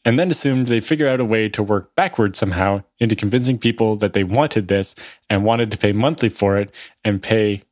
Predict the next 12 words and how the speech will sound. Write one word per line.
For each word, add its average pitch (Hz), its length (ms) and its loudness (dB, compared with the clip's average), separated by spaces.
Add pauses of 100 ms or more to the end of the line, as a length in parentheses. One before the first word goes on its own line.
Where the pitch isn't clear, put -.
(160)
f-, - 240 -20 (140)
expensive 110 420 0
sysadmins 110 720 0
to 101 60 0
use 123 260 0
it 107 180 0 (360)
and 107 320 0 (180)
to 123 100 2
use 117 200 2
a 107 60 0
three-button 104 460 0
mouse. - 400 -4